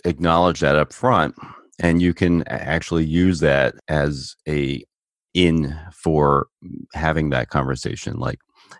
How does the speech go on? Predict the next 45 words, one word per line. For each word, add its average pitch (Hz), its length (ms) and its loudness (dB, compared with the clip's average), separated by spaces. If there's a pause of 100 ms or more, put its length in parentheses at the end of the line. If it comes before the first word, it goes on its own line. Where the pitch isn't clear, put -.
"Hey, 110 120 2
Mom, 73 500 0 (200)
I 90 40 0
want 92 320 0
to - 60 -14
talk 87 300 0
about 71 440 0
something 78 380 -2
that 71 140 0
I 76 100 0
know 80 560 0 (100)
is 71 140 -10
gonna 73 180 0
be 73 120 -2
uncomfortable 69 640 -2
for 69 180 0
us 71 100 -2
to - 100 -8
talk 95 320 -2
about. - 340 -4 (720)
But 95 100 2
I 98 80 2
think 139 200 0
it's - 180 -4
really 107 280 4
important 90 640 0 (180)
because 87 420 0
it's 85 300 -4
about 85 460 2 (100)
what 87 220 -4
kind 104 180 0
of 95 100 -4
quality 90 420 2
of 76 120 0
life 78 340 2
you 73 80 -2
want 71 240 -2
to 76 120 -4
have 73 280 0
at 67 140 -2
the 71 180 -4
end 76 220 0
of 69 120 -2
your 62 180 -4
life." - 460 -10